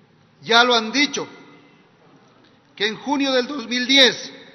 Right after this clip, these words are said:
mediante ley reformatoria a la ley de hidrocarburos y a la ley de régimen tributario interno, calificado como urgente en materia económica, el expresidente ordenó, artículo dieciséis,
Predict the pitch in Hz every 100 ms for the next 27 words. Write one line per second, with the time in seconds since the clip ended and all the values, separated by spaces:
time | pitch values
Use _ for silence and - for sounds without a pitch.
0 | - - 175 202 247 247 226 202 185 240
1 | 269 226 202 165 190 180 170 226 220 185
2 | 185 180 165 185 226 214 214 214 190 196
3 | 208 180 160 - - - - - _ _
4 | _ 175 196 196 185 254 254 202 214 170
5 | 196 190 180 202 190 202 220 208 170 214
6 | 180 160 160 - - _ _ - 214 220
7 | 202 214 262 269 - 233 226 196 226 220
8 | 185 175 170 170 220 208 185 190 208 202
9 | 165 185 185 - _ _ _ - 208 240
10 | 262 254 220 208 196 233 220 214 208 202
11 | 208 226 147 - - - - 196 185 -
12 | 240 220 214 208 180 185 214 165 -